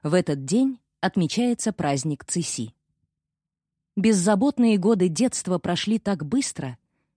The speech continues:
что я не успела заметить. Скоро я сама стану матерью.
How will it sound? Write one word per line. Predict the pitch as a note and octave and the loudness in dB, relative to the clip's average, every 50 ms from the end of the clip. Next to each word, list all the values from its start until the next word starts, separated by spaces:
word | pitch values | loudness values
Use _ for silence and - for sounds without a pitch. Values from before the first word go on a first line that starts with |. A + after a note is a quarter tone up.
| _ _ | _ _
что | - - A3+ A3 | -4 2 2 4
я | G3 A3+ A3+ | 6 6 6
не | G#3+ G#3+ | 6 6
успела | G#3 - - - A3 G#3+ G3+ G3+ | 4 2 0 0 0 0 0 0
заметить. | F3 E3+ G3+ G#3 G3+ D#3 B2+ - A2+ - - - _ _ _ _ _ _ _ _ _ _ _ _ | 0 0 2 2 2 0 -2 -4 -10 -12 -14 -18 _ _ _ _ _ _ _ _ _ _ _ _
Скоро | - - - C4 B3+ B3+ | -4 0 2 4 4 6
я | B3 A#3 B3 | 6 4 4
сама | G#3+ - B3 B3 A#3+ B3 A3 | 2 2 2 4 4 4 4
стану | - - - F3 D#3 D3 D3 D3+ | 2 0 -2 -4 -2 -2 -2 -2
матерью. | D#3 D#3 D3 - - C3 A#2+ A#2 A#2+ C3 C#3+ | -2 -2 -4 -4 -8 -8 -10 -10 -12 -12 -16